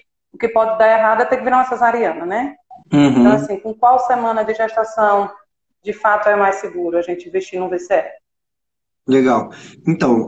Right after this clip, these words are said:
Speaker 2: a, a versão cefálica, em relação à escolha, né, para as pessoas que não sabem o que é versão cefálica externa, é a manobra que a gente faz pra virar o bebê que está sentado, pra ele ficar com a cabeça pra baixo, cefálico, pra,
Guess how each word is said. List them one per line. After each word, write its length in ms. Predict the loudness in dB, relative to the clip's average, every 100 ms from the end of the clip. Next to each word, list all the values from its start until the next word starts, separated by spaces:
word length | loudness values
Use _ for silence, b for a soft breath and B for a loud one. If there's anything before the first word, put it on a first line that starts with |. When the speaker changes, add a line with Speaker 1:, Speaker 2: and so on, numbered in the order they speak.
| 0
Speaker 2:
a, 480 | 0 2 2 2 2
a 40 |
versão 320 | 0 0 -2
cefálica, 680 | 0 -2 0 0 2 0 -2
em 140 | -6 -2
relação 380 | -2 -2 -2
à 40 | -2
escolha, 540 | -4 -2 2 2 2
né, 240 | 0 -2 -6 -12 -8
para 100 | -6
as 60 |
pessoas 300 | -4 -4 -6 -4
que 60 |
não 120 | -6
sabem 260 | -2 -2 0
o 40 |
que 60 | 0
é 40 |
versão 280 | 0 0 -2
cefálica 480 | -2 -4 -2 -4 -4
externa, 600 | -4 0 2 2 0 0
é 140 | 0 0
a 120 | 0
manobra 460 | 0 0 2 0
que 80 | 0
a 60 | -2
gente 220 | -4 -4
faz 200 | -6 -6
pra 140 | -10 -6
virar 220 | -2 0
o 60 |
bebê 280 | -2 -4 -6
que 60 | -6
está 160 | -6
sentado, 680 | -2 -2 -2 0 0 0 -2
pra 120 | 0
ele 100 | -2
ficar 380 | -4 -6 -2 -2
com 80 | -4
a 40 |
cabeça 320 | -4 -2 -4
pra 140 | -2 0
baixo, 380 | 2 0 0 -4
cefálico, 640 | -4 0 0 0 -4 -10 b b b b _ _
pra, 520 | 0 2 2 0